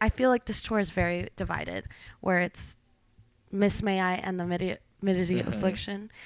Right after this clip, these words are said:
Speaker 1: and then it's William Control and Motionless in White. Like, two very diverse bands and two other very diverse
Speaker 2: So what is
Speaker 1: bands.
Speaker 2: William Control
Speaker 1: So
Speaker 2: like?
Speaker 1: do I think this tour, hmm. <laughs> Huh. I'm trying to
Speaker 2: It
Speaker 1: find
Speaker 2: says
Speaker 1: the
Speaker 2: that it's
Speaker 1: perfect
Speaker 2: dark
Speaker 1: words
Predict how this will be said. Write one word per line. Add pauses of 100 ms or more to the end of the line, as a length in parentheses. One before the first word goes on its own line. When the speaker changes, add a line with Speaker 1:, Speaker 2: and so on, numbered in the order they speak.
(160)
Speaker 1:
and
then
it's
William
Control
and
Motionless
in
White. (260)
Like,
two
very
diverse
bands (540)
and
two
other
very
diverse
Speaker 2:
So
what
is
Speaker 1:
bands.
Speaker 2:
William
Control
Speaker 1:
So
Speaker 2:
like?
Speaker 1:
do
I
think
this
tour, (2250)
hmm.
<laughs>
Huh. (1900)
I'm
trying
to
Speaker 2:
It
Speaker 1:
find
Speaker 2:
says
Speaker 1:
the
Speaker 2:
that
it's
Speaker 1:
perfect
Speaker 2:
dark
Speaker 1:
words